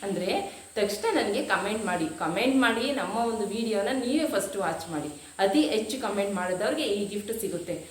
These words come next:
ಓಕೆ ಫ್ರೆಂಡ್ಸ್, ಈ ವಿಡಿಯೋ ಇಷ್ಟ ಆಗಿರುತ್ತೆ ಅಂತ ಅನ್ಕೋತೀನಿ. ಇನ್ನೂ ಯಾರು ಹೊಸಬ್ರು ನಮ್ಮ ಚಾನಲ್ ಸಬ್ಸ್ಕ್ರೈಬ್ ಮಾಡ್ಕೊಳ್ದೇನೆ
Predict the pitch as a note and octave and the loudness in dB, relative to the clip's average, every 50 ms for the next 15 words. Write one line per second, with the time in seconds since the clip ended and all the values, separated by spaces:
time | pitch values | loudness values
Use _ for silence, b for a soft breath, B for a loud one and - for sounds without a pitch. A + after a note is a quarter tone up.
0 | B B - G#3+ G3+ G#3 A3 G3 - - - - - - - G3+ G3+ G3 A#3+ C4+ | B B -6 -4 -2 0 0 0 0 -2 -2 -4 -4 -6 -6 -6 -2 0 2 2
1 | D4 D#4 D4 A#3 - - - - A3 G#3 G3 G3+ B3 - C4 A#3 A3 A3 A3 G3+ | 4 4 4 4 2 0 -2 -2 0 2 2 2 2 4 4 4 4 4 2 -2
2 | F#3+ - G#3 A3 G3 E3+ F#3 - G3 F3 - - F#3 F3+ F3 E3 B B B B | -2 -2 -4 -4 -4 -6 -6 -4 -4 -4 -4 -4 -4 -4 -4 -4 B B B B
3 | - G#3 A#3 C4 D4 D4+ C#4+ A#3 A3 A#3+ B3 B3 A#3+ - - B3 A#3+ C4+ C4 A#3+ | 0 4 6 8 8 8 8 8 8 6 6 4 2 0 0 0 2 2 2 2
4 | A3+ A3+ A#3 A#3+ A#3 A3+ A#3 A#3 A#3+ G#3+ - - A3+ A3 A3+ A3+ A3 A3 A3 A3 | 2 0 -2 -2 0 0 0 0 -2 -2 -4 -4 -4 -2 -2 -2 -2 -2 -2 -2
5 | G#3+ A3 A3+ A3+ | -2 0 0 0